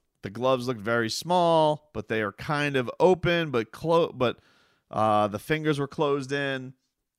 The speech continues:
and, you know, you could do hammer fist, spinning elbows. You know, maybe I'll find a copy of it somewhere and I'll, I'll check it out or something like that. But,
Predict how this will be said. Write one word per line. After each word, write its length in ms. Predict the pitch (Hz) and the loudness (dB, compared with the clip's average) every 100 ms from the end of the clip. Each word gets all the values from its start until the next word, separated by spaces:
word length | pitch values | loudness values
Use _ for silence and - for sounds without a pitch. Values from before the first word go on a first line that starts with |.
| - | -8
and, 520 | 117 120 117 117 113 | -4 -2 -2 -2 -4
you 120 | 107 120 | -6 -2
know, 140 | 104 | 0
you 140 | 107 | -2
could 180 | 107 110 | -4 -8
do 340 | 113 113 110 104 | -4 -2 -2 -4
hammer 300 | 135 135 123 | -4 -4 -4
fist, 260 | 123 117 | -6 -8
spinning 300 | - 127 117 | -8 -8 -6
elbows. 640 | 110 110 107 107 104 98 - _ _ _ _ _ _ _ _ _ _ _ _ _ - - | -4 -2 -2 -2 -4 -8 -14 _ _ _ _ _ _ _ _ _ _ _ _ _ -20 -10
You 100 | 120 | -2
know, 180 | 120 101 | 0 0
maybe 320 | 110 143 135 | 4 4 6
I'll 140 | 117 104 | 4 2
find 240 | 113 101 | -2 -2
a 40 | |
copy 440 | - - 107 110 107 | -4 0 0 0 -4
of 100 | 98 | -6
it 140 | 95 | -10
somewhere 380 | 110 98 101 98 | -8 -6 -6 -6
and 100 | 101 | -4
I'll, 240 | 98 95 - | -2 -2 0
I'll 160 | 104 | -2
check 320 | 101 123 107 | 0 -2 0
it 60 | 113 | 2
out 200 | 104 98 | 2 2
or 60 | 98 | -2
something 320 | 104 95 98 | -6 -8 -8
like 220 | 95 90 | -8 -4
that. 280 | 95 98 - | -2 -2 -2
But, 280 | 98 92 | -4 -4